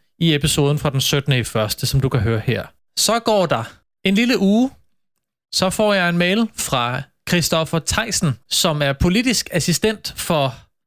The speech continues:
Preben, og han skriver så, "Først og fremmest, tusind tak for tilsendte mail. Vi har oplevet en utrolig positiv respons på Prebens opråb i dagspressen, og vil derfor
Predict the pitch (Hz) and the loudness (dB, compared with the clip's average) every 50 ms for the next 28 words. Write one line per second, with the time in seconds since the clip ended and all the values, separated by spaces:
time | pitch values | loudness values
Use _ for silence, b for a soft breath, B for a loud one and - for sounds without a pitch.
0 | _ _ _ _ _ _ - - 170 160 139 - 113 101 - _ _ _ - 147 | _ _ _ _ _ _ -4 -2 -2 -2 -2 -6 -8 -10 -12 _ _ _ 0 0
1 | 160 196 202 - - - 190 170 135 123 - - 120 117 - - _ _ _ _ | 2 0 0 -2 -2 0 0 0 0 -2 -2 -2 -2 -4 -4 -8 _ _ _ _
2 | _ _ _ _ _ _ _ - - 226 247 - - 202 - 202 202 165 147 139 | _ _ _ _ _ _ _ -2 0 0 0 0 -2 -2 -2 -2 -2 -2 -4 -6
3 | - - - - - _ _ _ - - 277 226 - 190 165 156 147 160 - - | -6 -8 -10 -12 -14 _ _ _ -4 -4 -4 -2 -2 -2 -2 0 -2 -2 -4 -4
4 | - 175 156 - - 156 151 - - 170 143 131 139 131 123 113 113 120 143 - | -4 -4 -2 -2 -2 -2 0 -2 -2 -4 -4 -4 -4 -4 -2 -2 -4 -4 -6 -8
5 | - _ _ _ 151 143 139 135 139 151 - 185 165 151 143 139 135 143 147 139 | -10 _ _ _ -2 0 0 0 0 0 0 0 0 0 0 -2 -4 -6 -6 -6
6 | - - - 247 262 226 190 - - 180 196 185 - 180 - - 165 139 143 139 | -6 -4 -4 -2 -2 -2 -2 -2 -2 -2 -2 -2 -4 -4 -2 -2 -2 -2 -2 -4
7 | - - 190 208 190 - - _ - 147 - - - 170 165 165 160 139 - - | -4 -4 -4 -4 -4 -8 -10 _ -6 -6 -4 -4 -4 -4 -2 -2 -4 -4 -4 -4
8 | 151 165 160 - - 160 143 - - - - 165 156 147 - 139 123 143 - - | -6 -6 -4 -4 -2 -2 -2 -4 -6 -6 -4 -2 -2 -2 0 -2 -2 -2 -4 -4
9 | - - 117 113 - 143 117 - _ _ _ _ _ _ _ - 147 139 127 135 | -6 -6 -6 -6 -8 -12 -16 -16 _ _ _ _ _ _ _ -6 -4 -2 -2 -2
10 | - - _ _ - 156 165 160 143 - 165 156 139 - | -4 -4 _ _ -6 -4 -4 -4 -2 -2 -4 -4 -4 -6